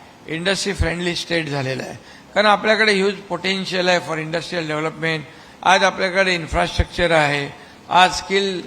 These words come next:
डेव्हलप, स्किल मॅनपॉवर आहे, जमीन आहे आणि एक चांगलं वातावरण जे उद्योजकांना लागतं,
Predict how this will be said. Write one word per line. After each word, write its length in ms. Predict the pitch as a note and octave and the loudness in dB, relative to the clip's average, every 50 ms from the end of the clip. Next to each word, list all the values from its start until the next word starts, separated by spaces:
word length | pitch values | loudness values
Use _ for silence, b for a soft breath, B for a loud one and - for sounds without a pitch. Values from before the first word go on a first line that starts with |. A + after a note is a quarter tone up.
| - - D3+ | -10 -4 0
डेव्हलप, 380 | D#3 E3 E3+ E3+ F3 F3 E3 | 0 2 2 2 0 0 -2
स्किल 420 | D3+ C#3+ - - - F#3 F#3+ F#3+ F3+ | -4 -4 -4 -4 -2 -2 -2 -2 -2
मॅनपॉवर 600 | E3+ D#3+ D#3+ D#3 D#3 D3+ F#3+ G3+ G3+ G3+ G3 E3+ | -2 -2 -2 -2 -2 0 2 4 4 4 4 2
आहे, 440 | D3 C3+ C3 C3 C3 B2+ A#2 B B B B B B - F3+ | 0 -2 -4 -6 -10 -12 -16 B B B B B B -12 -4
जमीन 360 | E3 G#3 A#3 B3 C4+ C4+ B3 | -2 0 2 2 2 2 4
आहे 240 | A3 F#3+ E3 D3+ C#3 C#3 B2 - B B B B B B - - | 4 4 4 2 0 -2 -6 -12 B B B B B B -6 -4
आणि 200 | - A3 A#3 A#3+ | 0 2 4 4
एक 260 | A#3+ A#3 A#3 - - | 4 4 2 -2 -2
चांगलं 420 | G#3+ G#3 G#3+ A3 A#3 A#3+ A3+ A3+ | 0 0 2 4 6 6 6 6
वातावरण 600 | G#3 G3 F3+ F3+ F#3 G#3 G#3 G#3+ G#3 G#3 G#3 G#3 | 6 4 4 4 4 4 4 4 4 2 0 0
जे 140 | G3+ G#3 G3+ | 0 0 0
उद्योजकांना 680 | F#3+ F3 E3+ E3 F#3+ G3+ F3+ F#3 F3+ F3+ F3+ F3+ F3+ F3 | 0 -2 -2 -2 -2 -2 -2 -2 -2 -2 -2 0 0 0
लागतं, 400 | E3+ D#3+ D#3 - - - F#3+ | 0 0 -2 -2 -4 -6 -8